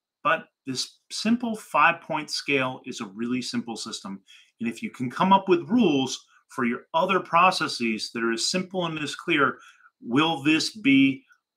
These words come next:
um, a one or a three? Will this have an escalation or not? Or maybe it's a one and a two, and will it have an escalation?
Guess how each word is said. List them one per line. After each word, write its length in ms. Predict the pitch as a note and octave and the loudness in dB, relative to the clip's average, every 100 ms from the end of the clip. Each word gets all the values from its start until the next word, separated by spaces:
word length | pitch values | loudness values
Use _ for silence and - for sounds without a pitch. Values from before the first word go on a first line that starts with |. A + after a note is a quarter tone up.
| _ - | _ -4
um, 380 | A2+ G#2+ G2+ - _ | -2 -2 -4 -10 _
a 80 | A2+ | -8
one 580 | G#2 C#3 C#3 C3+ C3 C3 | 2 6 6 4 0 -4
or 160 | B2 A2+ | -4 -4
a 60 | A2+ | -6
three? 500 | - C3 B2+ B2 A#2 | -2 2 4 4 2
Will 220 | G#2+ G#2+ | -2 -6
this 180 | G#2 - | -6 -8
have 220 | G2+ G2 | -8 -8
an 100 | G2+ A#2+ | -8 -8
escalation 680 | A#2+ - B2 B2+ A#2+ A#2 A2+ | -10 -6 -2 0 0 -2 -6
or 180 | A#2 G#2+ | -8 -4
not? 400 | A#2 B2+ B2 B2 | -2 0 0 -2
Or 140 | F#2 A2+ | -10 -12
maybe 200 | D3+ F#3+ | -10 -8
it's 100 | F3+ | -6
a 40 | |
one 220 | E3+ G3+ | -2 0
and 120 | G3 F#3 | 2 0
a 60 | |
two, 500 | E3+ A3+ G3+ A#2+ G#2 - | -2 0 2 0 -2 -8
and 180 | A#2 | -6
will 160 | A2+ A#2 | -2 -2
it 80 | G#2+ | -2
have 140 | A2 | -2
an 60 | G#2+ | -4
escalation? 600 | G2 - G#2+ G2+ - | -8 -10 -10 -10 -10